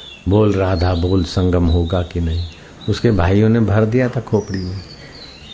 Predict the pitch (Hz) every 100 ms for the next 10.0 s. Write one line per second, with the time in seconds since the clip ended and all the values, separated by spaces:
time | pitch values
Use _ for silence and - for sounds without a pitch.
0 | 107 107 104 98 - 110 104 98 92 90
1 | - - - - - - - - - -
2 | - - - - - - - - - -
3 | - - - 95 95 92 87 85 80 -
4 | - - - - - - - - - -
5 | - - - - - - 85 92 87 95
6 | 92 90 90 90 95 92 95 92 92 90
7 | 92 95 92 90 85 87 90 - - -
8 | - - - 90 - 98 85 87 82 82
9 | 87 87 92 - 95 98 98 92 90 95